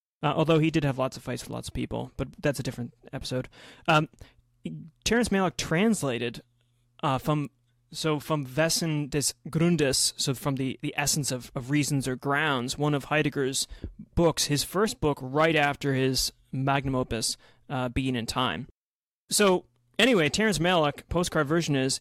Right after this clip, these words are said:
is a very intelligent, well-trained philosopher who has published,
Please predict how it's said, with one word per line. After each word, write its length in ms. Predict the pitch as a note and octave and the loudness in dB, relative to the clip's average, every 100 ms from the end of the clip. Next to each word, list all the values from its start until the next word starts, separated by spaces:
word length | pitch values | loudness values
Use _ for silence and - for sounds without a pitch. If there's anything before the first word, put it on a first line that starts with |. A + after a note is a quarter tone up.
| _ | _
is 220 | E3 C#3 - | 0 0 0
a 80 | C#3+ | -2
very 560 | A#2+ A#2+ E3 G3+ F#3+ | -2 0 2 4 4
intelligent, 800 | D#3 C3+ C#3 C#3 C3 B2 B2+ - - | 2 2 2 2 2 0 -2 -8 -10
well-trained 840 | B2+ D3 D#3+ E3+ - C#3+ C3+ C3 - - | 0 4 4 2 0 2 2 0 -4 -16
philosopher 1080 | - - C3 B2 G3+ - C#3 - F2 D3+ - - _ _ B2 | -16 -8 -2 2 2 0 -2 -4 -4 -4 -8 -20 _ _ -2
who 160 | D3 | 0
has 160 | C#3+ C#3 | 0 -2
published, 840 | - - A#3+ D#3 A2+ C3 - | -2 2 2 2 0 -2 -4